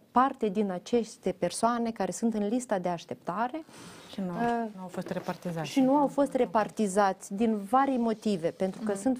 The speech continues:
Speaker 1: m-, cunosc colegi avocați care au, um, uh, absolvit Institutul Național de Justiție, uh, cunosc oameni care au absolvit institutul nefiind avocați și care stau în listă și de fiecare dată își depun dosarele, dar nu au fost repartizați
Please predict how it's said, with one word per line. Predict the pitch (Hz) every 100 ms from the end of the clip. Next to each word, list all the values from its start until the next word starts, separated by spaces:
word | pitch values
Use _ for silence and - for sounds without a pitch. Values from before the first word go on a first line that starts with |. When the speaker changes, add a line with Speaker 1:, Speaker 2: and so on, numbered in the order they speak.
| -
Speaker 1:
m-, | 214 220 - 190 190
cunosc | 220 240 277
colegi | 240 226 233 202
avocați | 190 175 196 190 -
care | 185 175
au, | 170 165 165 -
um, | 69
uh, | - - - - - - 175 160 165
absolvit | 170 - 196 196 226 208
Institutul | 190 190 - 180 196
Național | 180 - 175 185
de | 175
Justiție, | 151 - 240 247 - 269 254 247 - - -
uh, | 202
cunosc | 196 202 196 196 - 196 185
oameni | 208 247 254
care | 240 220
au | 202
absolvit | 196 - 180 240 277
institutul | 269 - 247 247
nefiind | 240 247 233 214
avocați | 208 196 202 214 220 -
și | -
care | 214 214 220 - -
stau | - - 294 294
în | 247 233
listă | 285 - 285
și | 269 262
de | 226
fiecare | 233 294 - 254
dată | 240 240
își | 214
depun | 202 262
dosarele, | 254 240 226 214
dar | 202 208
nu | 240 233
au | 202
fost | - 208 190
repartizați | 185 - 185 - 254 294 311 302